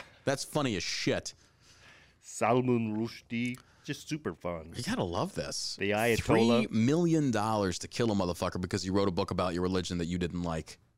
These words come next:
Speaker 1: Talk about little bitches. Good Lord. I'm sorry. Don't blow us up. My bad.
Speaker 2: Yeah.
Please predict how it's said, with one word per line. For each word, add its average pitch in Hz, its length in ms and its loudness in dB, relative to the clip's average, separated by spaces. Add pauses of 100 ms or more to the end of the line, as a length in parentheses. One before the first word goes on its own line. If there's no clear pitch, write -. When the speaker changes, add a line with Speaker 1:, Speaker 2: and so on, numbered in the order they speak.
(120)
Speaker 1:
Talk - 320 -2
about 90 260 0
little 151 320 0
bitches. 82 560 -4 (420)
Good 131 200 -2
Lord. 98 240 2
I'm 135 160 2
sorry. 135 340 2
Don't 113 160 0
blow 123 180 2
us 123 120 -2
up. 98 240 -4 (440)
My - 80 -2
bad. 240 220 6 (540)
Speaker 2:
Yeah. 175 80 -16